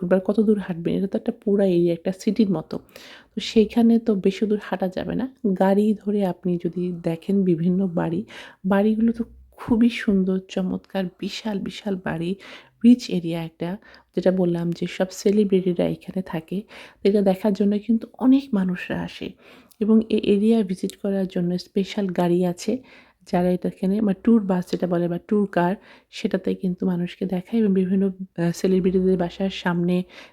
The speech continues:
থেমে থেমে তারা বলে যে এটা এই সেলিব্রিটির বাসা, এটা ওই সেলিব্রিটির বাসা। তো এই ধরনের ট্যুর বা-, বাসও বা ট্যুর কারও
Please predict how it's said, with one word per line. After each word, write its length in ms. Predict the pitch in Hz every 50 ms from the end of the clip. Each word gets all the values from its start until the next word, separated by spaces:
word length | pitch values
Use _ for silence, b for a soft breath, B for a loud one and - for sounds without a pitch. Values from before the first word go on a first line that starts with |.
| B B
থেমে 240 | - 196 175 180 185
থেমে 260 | 180 - 190 185 180
তারা 240 | 175 175 170 170 175
বলে 340 | 170 170 170 165 165 165 165
যে 140 | 165 165 160
এটা 140 | 160 - 175
এই 80 | 175
সেলিব্রিটির 500 | - - 185 180 180 170 180 - 175 165
বাসা, 300 | 165 165 165 - - 165
এটা 180 | 165 160 165 165
ওই 140 | 165 165 165
সেলিব্রিটির 560 | - - - 175 175 170 - 170 - 165 165
বাসা। 420 | 160 165 165 - - - 170 175 - B B B B B B B B
তো 200 | - 196 196 190
এই 340 | - - 185 180 185 180 175 - -
ধরনের 320 | - - 175 175 175 175 170
ট্যুর 200 | - 196 190 190
বা-, 320 | 185 185 185 180 175 170 165 - -
বাসও 540 | - 165 165 170 170 - - - 175 175 170
বা 180 | 170 165 160 165
ট্যুর 260 | - - 180 175 170
কারও 420 | - - 175 170 170 170 170 165